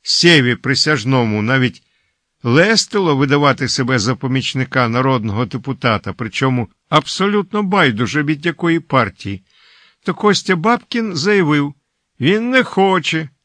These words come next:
аби його навіть у маленькому містечку на Полтавщині і навіть на один день вважали помічником депутата Верховної Ради України.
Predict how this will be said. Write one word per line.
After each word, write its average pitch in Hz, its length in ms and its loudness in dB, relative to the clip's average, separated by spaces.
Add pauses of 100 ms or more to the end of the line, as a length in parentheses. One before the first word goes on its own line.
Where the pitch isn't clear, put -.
(280)
аби 156 320 2
його 170 200 4
навіть 175 360 2
у 170 40 2
маленькому 165 600 2
містечку 156 640 0
на 127 120 0
Полтавщині 127 920 -4 (300)
і 156 80 -2
навіть 156 340 2
на 170 120 2
один 151 340 2
день 107 260 0
вважали 147 560 2
помічником 131 800 -2
депутата 123 600 -2
Верховної 135 560 -4
Ради 127 260 0
України. 113 680 -2